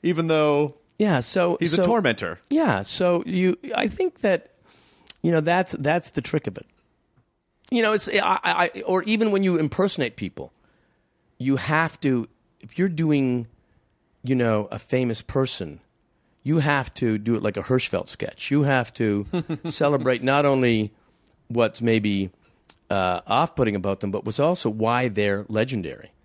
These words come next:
Speaker 2: If you don't include that part, then the other part doesn't make sense.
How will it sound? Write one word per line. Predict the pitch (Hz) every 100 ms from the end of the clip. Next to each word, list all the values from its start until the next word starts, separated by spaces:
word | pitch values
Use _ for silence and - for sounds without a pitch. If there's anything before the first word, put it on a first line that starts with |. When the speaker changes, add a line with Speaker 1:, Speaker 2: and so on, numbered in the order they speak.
| _ _
Speaker 2:
If | -
you | 123
don't | 160
include | 185 147 127 90 80
that | 123 143 -
part, | 101 80 - _ _ _ _ _ _
then | 95
the | 101
other | 110
part | - 92 90
doesn't | 90
make | 87 85
sense. | - 101 - -